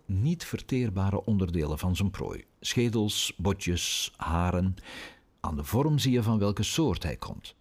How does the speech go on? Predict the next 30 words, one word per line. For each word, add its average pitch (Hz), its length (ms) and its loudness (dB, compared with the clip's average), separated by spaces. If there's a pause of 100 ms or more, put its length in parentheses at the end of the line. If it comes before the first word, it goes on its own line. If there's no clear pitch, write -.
(300)
Een 80 260 -6
kerkuil 113 540 0
levert 90 600 0
pluizige, 92 640 0
losse 92 380 0
braakballen 104 640 0
met 98 280 -2
veel 92 340 0
schedels 78 460 -4
van 98 160 0
muizen, 98 380 0 (240)
soms - 300 -4
ook 80 140 -2
van 98 160 2
een 107 80 4
rat 123 380 -2
of 101 140 -2
een 135 100 2
mol. 135 360 0 (840)
De 87 100 -2
braakballen 78 480 0
van 73 120 -6
de 67 100 -6
steenuil 139 680 0
zijn 127 220 2
kleiner 113 540 0
en 76 220 -2
vaster 82 340 -4
van 78 140 -2
structuur. - 640 -2